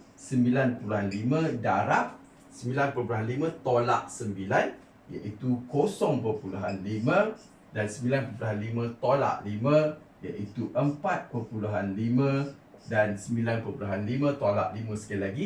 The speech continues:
iaitu empat perpuluhan lima.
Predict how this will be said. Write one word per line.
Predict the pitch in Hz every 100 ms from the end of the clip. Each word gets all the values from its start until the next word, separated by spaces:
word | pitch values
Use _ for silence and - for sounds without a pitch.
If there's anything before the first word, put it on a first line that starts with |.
| -
iaitu | 98 95 - 117 -
empat | 101 - 156 - -
perpuluhan | 107 - 98 107 139 240 - - - - - -
lima. | 85 82